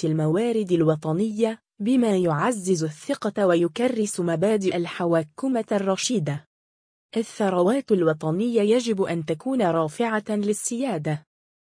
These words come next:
واعتبر زغدود أن الرهان اليوم يتمثل في بناء دولة قادرة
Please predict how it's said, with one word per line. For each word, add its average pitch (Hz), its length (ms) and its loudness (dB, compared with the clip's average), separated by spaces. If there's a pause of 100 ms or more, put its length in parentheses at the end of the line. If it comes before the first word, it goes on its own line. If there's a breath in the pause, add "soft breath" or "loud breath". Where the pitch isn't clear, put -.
(100)
واعتبر 185 680 2
زغدود 196 580 0
أن 175 280 0
الرهان 165 540 0
اليوم 208 460 0
يتمثل 175 800 0
في 175 200 -4
بناء 165 440 -2
دولة 196 680 0
قادرة 202 440 0